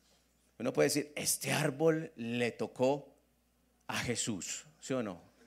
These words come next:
<gasps> Wow, estoy delante de un árbol que respiró el aire que respiró el Salvador. Hay árboles de más de tres mil años de antigüedad.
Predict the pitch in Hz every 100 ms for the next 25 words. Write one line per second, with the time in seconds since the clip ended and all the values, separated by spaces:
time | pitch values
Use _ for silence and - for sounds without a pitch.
0 | _ - - 110 98 87 - - - 139
1 | - - - 120 110 87 - - - -
2 | - - - 120 131 135 139 143 - 123
3 | 127 135 139 139 131 139 - 120 107 -
4 | - _ _ _ - - _ _ _ _
5 | - 113 - - 113 113 131 131 139 135
6 | 139 139 - 98 92 - 98 - - 101
7 | 104 107 - 107 92 90 87 87 - _
8 | _ _ _ _ _ _ _ _ _ _
9 | _ 117 165 180 190 165 139 135 160 180
10 | - 139 127 131 156 160 160 151 135 120
11 | 117 101 101 92 85